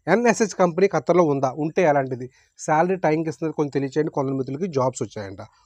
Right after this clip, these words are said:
ఓకే, దోహా ఎయిర్‌పోర్ట్ లాంచ్లో ఇప్పుడు నెక్స్ట్,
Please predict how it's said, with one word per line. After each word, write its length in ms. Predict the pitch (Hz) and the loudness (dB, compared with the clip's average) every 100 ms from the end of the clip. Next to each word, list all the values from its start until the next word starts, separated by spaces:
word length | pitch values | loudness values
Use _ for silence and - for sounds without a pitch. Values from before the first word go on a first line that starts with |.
| _ | _
ఓకే, 280 | 156 226 190 - _ _ _ _ _ _ - | 0 6 6 4 _ _ _ _ _ _ -14
దోహా 540 | 117 147 170 185 202 208 | 0 6 6 6 4 4
ఎయిర్‌పోర్ట్ 480 | 160 160 190 175 | 2 2 2 2
లాంచ్లో 400 | 156 156 151 175 | 2 2 2 -2
ఇప్పుడు 340 | 156 175 175 185 _ _ _ _ _ _ _ _ _ _ _ _ _ _ _ _ | -2 0 0 0 _ _ _ _ _ _ _ _ _ _ _ _ _ _ _ _
నెక్స్ట్, 240 | 180 - | -4 2